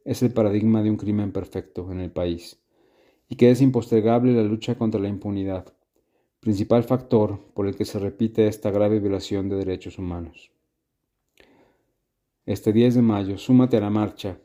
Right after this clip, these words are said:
y solidarízate con las madres de los desaparecidos. Firma la petición en change punto org,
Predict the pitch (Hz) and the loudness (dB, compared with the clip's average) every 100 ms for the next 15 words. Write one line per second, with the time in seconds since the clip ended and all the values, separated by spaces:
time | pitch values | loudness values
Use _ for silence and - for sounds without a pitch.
0 | _ _ - 113 113 110 107 117 120 123 | _ _ -8 -2 0 2 2 2 0 -2
1 | 120 110 101 101 110 113 110 101 98 - | 0 0 0 0 0 2 2 2 0 -4
2 | 95 98 95 - 98 87 90 _ _ _ | -10 -6 -8 -6 -6 -6 -12 _ _ _
3 | _ _ _ _ _ _ - 131 135 131 | _ _ _ _ _ _ 4 6 8 6
4 | 117 110 - 104 120 110 113 143 110 101 | 2 -2 -6 -4 0 0 -2 -4 -8 -4
5 | 113 110 - 120 110 101 95 95 | -2 -4 0 0 2 0 0 -4